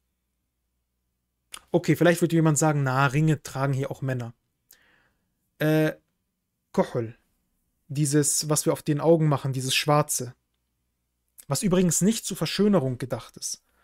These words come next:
Der Prophet Muhammad, Frieden und Segen auf ihm, als er das gesagt hat, hat er gesagt, das ist gut für die Augen, gut für die Sichtkraft. Das war eigentlich mehr eine medizinische Sache. Ja, also das heißt, es ist eine erlaubte medizinische Sache, ähnlich wie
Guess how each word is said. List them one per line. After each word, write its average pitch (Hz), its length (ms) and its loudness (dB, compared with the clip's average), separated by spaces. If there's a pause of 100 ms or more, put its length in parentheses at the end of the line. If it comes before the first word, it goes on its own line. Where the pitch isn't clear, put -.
(340)
Der 139 40 -4
Prophet 156 280 -2
Muhammad, 170 260 -2
Frieden 165 120 2
und 156 40 0
Segen 156 140 0
auf 160 180 0
ihm, 165 80 0
als 151 160 -2
er 160 60 4
das 151 100 0
gesagt 151 380 -2
hat, 156 80 -8
hat 151 80 -6
er 160 80 0
gesagt, 147 240 -4
das 135 80 -6
ist 131 100 -4
gut 175 220 -2
für 160 100 -2
die 151 120 0
Augen, 151 300 2
gut 156 180 -4
für - 100 -8
die 139 80 0
Sichtkraft. 135 520 -6
Das 139 140 -8
war 143 140 -2
eigentlich 147 280 -4
mehr 151 140 -2
eine 143 140 -2
medizinische 143 720 -4
Sache. 117 240 -14 (720)
Ja, 139 120 -6
also 139 160 -2
das 139 120 -2
heißt, 147 140 0
es - 60 -2
ist 147 40 -2
eine 135 100 -4
erlaubte 143 400 0
medizinische 143 640 0
Sache, 127 260 -6
ähnlich 156 500 2
wie 143 240 0